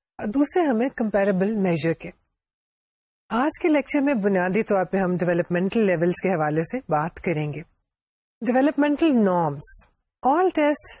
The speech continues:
use norms and norms can be of various types. And today we are going to talk about those various types of norms that are available to us. Some norms are very widely defined,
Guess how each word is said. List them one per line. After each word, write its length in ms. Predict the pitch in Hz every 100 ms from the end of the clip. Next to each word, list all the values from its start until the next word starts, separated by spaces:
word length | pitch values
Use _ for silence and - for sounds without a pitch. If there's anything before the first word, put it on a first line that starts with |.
| -
use 480 | 214 233 233 233 - -
norms 520 | 175 175 165 170 247 - -
and 120 | 196
norms 280 | 185 185 -
can 160 | 208 208
be 80 | 233
of 100 | 208
various 380 | 262 285 294 -
types. 380 | 190 143 156 - - _ _ _ _
And 140 | 196 196
today 240 | 226 277
we 120 | 320
are 80 | 320
going 200 | 269 254
to 100 | 240
talk 300 | - 202 190
about 380 | 190 170 185 185
those 300 | 196 202 175
various 420 | 170 196 202 214 -
types 320 | 185 160 160 -
of 120 | -
norms 440 | 170 165 165 170 -
that 180 | 160
are 120 | 170 -
available 420 | 175 170 160 156
to 180 | 160 175
us. 360 | 147 - - - _ _ _
Some 280 | - 247 262
norms 340 | 254 233 240 208
are 120 | 202
very 260 | 180 220
widely 420 | 254 226 220 208 233
defined, 540 | 233 233 208 208 214